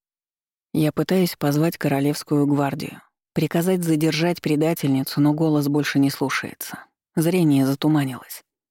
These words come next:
Чашка выскальзывает из ставшей ватной руки. Как глупо. Я думал, что готов ко всему, что переиграл ее.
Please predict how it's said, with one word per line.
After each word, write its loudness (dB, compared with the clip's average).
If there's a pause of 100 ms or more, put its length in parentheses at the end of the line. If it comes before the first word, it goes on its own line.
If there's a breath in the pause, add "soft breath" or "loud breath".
(640)
Чашка -2
выскальзывает 0
из -6
ставшей -4
ватной 0
руки. -4 (380)
Как -6 (100)
глупо. -2 (320)
Я 0
думал, 2
что -2
готов -2
ко -4
всему, 2
что -4
переиграл 0
ее. -2